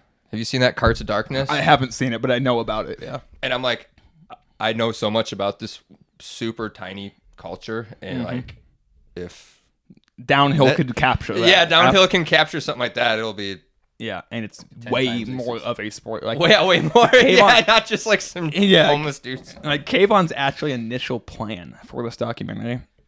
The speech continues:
Speaker 2: um, was to go do a whole world tour. I don't know if he, I'm sure he doesn't care that I'm telling this, but his plan was to go do a full world tour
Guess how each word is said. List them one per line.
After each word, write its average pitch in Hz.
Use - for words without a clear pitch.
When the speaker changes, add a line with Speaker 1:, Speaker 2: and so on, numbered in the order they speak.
Speaker 2:
um, 113
was 123
to -
go 110
do 110
a 107
whole 117
world 107
tour. -
I -
don't -
know -
if -
he, -
I'm -
sure -
he 80
doesn't -
care -
that -
I'm 71
telling -
this, 151
but 120
his 147
plan 220
was 156
to 143
go 139
do 131
a 113
full 120
world 101
tour 90